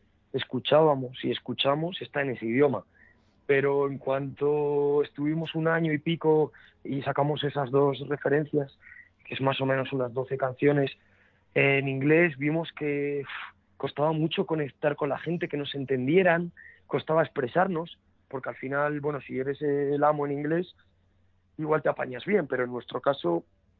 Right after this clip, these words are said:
pues nuestra lengua materna, lógicamente, es el castellano, y entendimos que al final, joder, si queríamos hacer algo propio y personal, pues no podíamos hablar del río Mississippi, teníamos que hablar del río que pasa aquí, y, y que en inglés queda todo muy,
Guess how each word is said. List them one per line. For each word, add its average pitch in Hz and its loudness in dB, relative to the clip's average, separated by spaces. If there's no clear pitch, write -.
pues 123 -12
nuestra 127 -8
lengua 131 0
materna, 139 0
lógicamente, 131 -2
es - -14
el 127 -6
castellano, 143 4
y 151 6
entendimos 147 0
que 185 0
al 175 0
final, 190 0
joder, 160 -2
si 156 -12
queríamos 151 -4
hacer 185 -8
algo 185 -4
propio 170 0
y 160 -2
personal, 170 2
pues 156 -10
no 190 2
podíamos 160 0
hablar 139 2
del 135 -2
río 139 2
Mississippi, 135 -4
teníamos 147 -6
que - 2
hablar 165 4
del 147 2
río 160 4
que 156 0
pasa - -12
aquí, 160 -4
y, 135 -2
y 135 -2
que 135 4
en 139 0
inglés 147 4
queda 175 2
todo 180 -2
muy, 175 -4